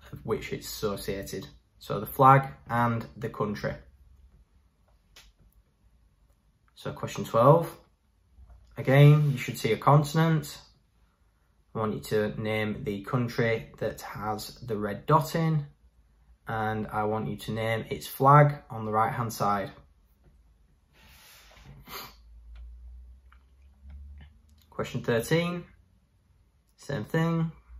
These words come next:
continent, name the country with the red dot, and identify the flag on the right-hand side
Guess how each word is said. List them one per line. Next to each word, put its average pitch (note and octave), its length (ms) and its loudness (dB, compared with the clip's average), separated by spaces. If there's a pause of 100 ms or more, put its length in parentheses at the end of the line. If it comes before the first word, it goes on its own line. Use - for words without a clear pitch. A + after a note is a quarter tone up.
(200)
continent, D3 640 2 (2000)
name G#2 220 -4
the G#2 80 -6
country D3+ 640 2 (560)
with - 160 -6
the G2+ 80 -6
red G2 140 -10
dot, C3+ 420 4 (760)
and G#2+ 540 -4 (500)
identify G#2 600 -6
the G#2+ 60 -8
flag B2+ 520 2
on G#2+ 140 -8
the G#2+ 60 -6
right-hand G#2 360 -6
side B2 500 0